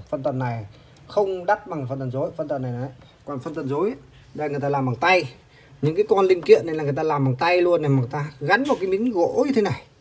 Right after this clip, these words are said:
trên cái thùng loa luôn. Đây, làm bằng tay và gắn bằng tay hết, toàn bộ những cái linh kiện này là người ta làm bằng tay,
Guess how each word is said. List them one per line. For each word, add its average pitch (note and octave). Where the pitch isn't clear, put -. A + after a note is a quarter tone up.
trên F3+
cái F#3
thùng D#3+
loa C#3+
luôn. D3+
Đây, D3
làm C#3+
bằng B2+
tay D#3
và C#3
gắn D#3+
bằng G3
tay E3
hết, A#3+
toàn E3
bộ E3
những D#3+
cái F3+
linh G3
kiện F3+
này D#3
là D3
người C3+
ta D3
làm C3+
bằng B2
tay, D#3+